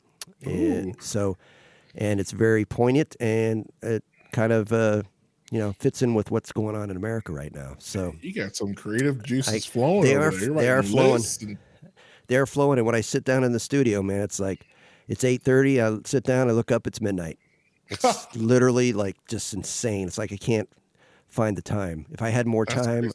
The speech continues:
Speaker 1: I could produce anything. So this is a, I am definitely putting together an, an album of a Joe Satriani type instrumental. Not that I'm anywhere as talented as Joe Satriani, don't get me wrong,
Speaker 2: Mm-hmm.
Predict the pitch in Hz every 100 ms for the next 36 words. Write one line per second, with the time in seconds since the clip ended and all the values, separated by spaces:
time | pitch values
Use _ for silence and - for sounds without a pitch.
0 | - 101 95 - 85 _ _ _ 113 113
1 | 104 113 101 82 120 98 - - - -
2 | _ 143 139 117 110 107 107 - - -
3 | _ _ 104 110 101 127 135 135 127 127
4 | 123 110 107 104 92 98 - 98 98 110
5 | 113 104 92 101 87 107 104 117 98 -
6 | 98 98 95 - 98 - - 95 - 95
7 | 95 101 95 - - 101 107 101 92 92
8 | 98 95 92 90 82 _ _ - - 110
9 | 95 - 110 113 92 98 - 95 90 98
10 | 92 92 87 90 - 95 92 143 135